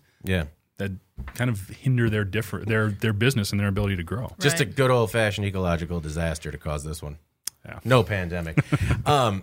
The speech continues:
Speaker 1: the one thing that, uh, <clears throat> the one thing when I was looking this up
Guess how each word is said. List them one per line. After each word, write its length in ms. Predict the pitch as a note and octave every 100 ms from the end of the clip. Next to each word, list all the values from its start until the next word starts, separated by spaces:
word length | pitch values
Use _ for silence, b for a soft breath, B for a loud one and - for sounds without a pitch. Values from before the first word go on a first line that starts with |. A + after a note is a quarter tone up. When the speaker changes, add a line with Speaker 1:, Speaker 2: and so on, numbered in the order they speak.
| -
Speaker 1:
the 80 | A#2
one 160 | G#3+ G3
thing 220 | F#3+ D#3+
that, 280 | C#3 B2 C3
uh, 560 | A2 G2 F2+ E2+ D#2+ D#2 -
<clears throat> 200 | _ _
the 480 | - F3+ G#2 D2+ F#2+
one 160 | E3 G3+
thing 420 | D#3 A#2 G2 G2 _ _ _ _ _ _
when 160 | G#2+ A#2
I 80 | C3+
was 200 | C3 A2
looking 260 | G#2+ G2+
this 180 | F#2 -
up 180 | F#2